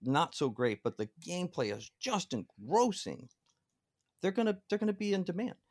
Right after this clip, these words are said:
In fact, Nin-, if you think about how Nintendo has approached this over the years, their approach has never been to have the latest, greatest, cutting-edge technology,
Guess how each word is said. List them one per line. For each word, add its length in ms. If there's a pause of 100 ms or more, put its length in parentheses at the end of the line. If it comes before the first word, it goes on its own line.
(220)
In 60
fact, 180
Nin-, 220
if 120
you 80
think 160
about 180
how 100
Nintendo 600
has 160
approached 500
this 200
over 180
the 100
years, 280 (360)
their 240
approach 340
has 160
never 340
been 260
to 100
have 320
the 200
latest, 680
greatest, 520
cutting-edge 720
technology, 760